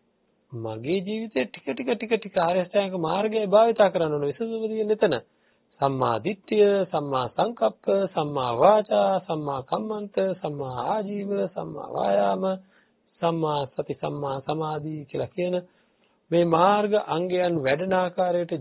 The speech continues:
ජීවත් වෙන කෙනෙකුට ඔය කියන මානසිකත්වයට ටික, ටික, ටික, ටික ලං වෙන බව Tamanටම තේරෙනවා. Tamanටම හිතා හොඳින් තේරෙනවා මම ඒ මානසිකත්වයට ලං වෙමින් ඉන්නවාය කියලා. ඉතින්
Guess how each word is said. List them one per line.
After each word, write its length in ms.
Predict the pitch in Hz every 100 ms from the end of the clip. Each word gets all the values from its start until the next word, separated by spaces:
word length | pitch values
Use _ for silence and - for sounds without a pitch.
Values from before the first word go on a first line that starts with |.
| 113
ජීවත් 440 | 170 208 220 214 -
වෙන 200 | 180 156
කෙනෙකුට 460 | - 156 165 160 156 151 147 147 - _ _ _ _ _
ඔය 140 | 143 180
කියන 240 | 190 190 180
මානසිකත්වයට 720 | 139 151 165 - 156 - 147
ටික, 200 | - 156
ටික, 220 | 170 170
ටික, 240 | 165 151 160
ටික 220 | 156 156
ලං 260 | 147 147 160
වෙන 160 | 156
බව 200 | 143 151 151
Tamanටම 680 | - 151 180 185 180 180 165
තේරෙනවා. 420 | 202 202 165 131 _ _ _ _ _ _ _ _ _ _ _ _ _ _ _ _ _ _ _
Tamanටම 600 | - 123 151 160 156 143 139 139 _ _ _ -
හිතා 260 | 139 190 202
හොඳින් 320 | 196 196 180
තේරෙනවා 500 | 156 139 147 143 143 139 _ _ _
මම 200 | 127 139 170 -
ඒ 160 | 156
මානසිකත්වයට 760 | 139 127 143 135 - 135 - 127
ලං 200 | 127 127
වෙමින් 360 | 160 160 156 156
ඉන්නවාය 580 | 151 147 143 139 131 131 131 131 135
කියලා. 240 | 131 - 135
ඉතින් 240 | 127 139